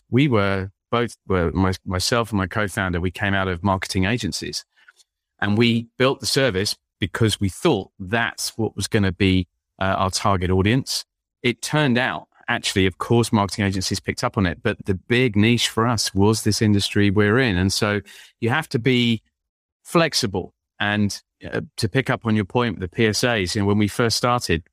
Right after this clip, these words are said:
we had no idea what a P S A was, let alone thinking about integrating it. So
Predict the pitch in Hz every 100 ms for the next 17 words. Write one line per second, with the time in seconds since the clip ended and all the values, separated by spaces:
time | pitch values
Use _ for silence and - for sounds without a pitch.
0 | _ 123 139 143 156 170 156 127 110 113
1 | 131 113 104 98 113 101 - 104 101 151
2 | 131 - - - 113 113 107 104 101 120
3 | 104 101 95 92 110 127 - 87 90 90
4 | 80 - - 107